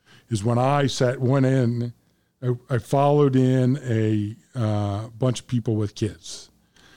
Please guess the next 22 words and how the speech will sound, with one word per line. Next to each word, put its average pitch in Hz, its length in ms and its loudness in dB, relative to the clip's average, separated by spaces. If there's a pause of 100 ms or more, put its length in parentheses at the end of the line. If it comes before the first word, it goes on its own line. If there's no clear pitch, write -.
(220)
And 110 200 0
so 113 320 0
they 143 260 2
had 131 300 0
six 104 240 -4
or 107 40 0
seven 104 300 -2
people. 98 560 -6 (400)
And 101 100 -2
so 104 680 0 (460)
he, 156 260 4
like, 123 240 2
asked 127 400 -2
them 123 140 2
who 127 120 4
they 117 160 2
were, 101 600 -4 (340)
and 104 200 -2
they 120 160 2
took 120 240 -4
your 120 100 2
reservation. 104 840 -6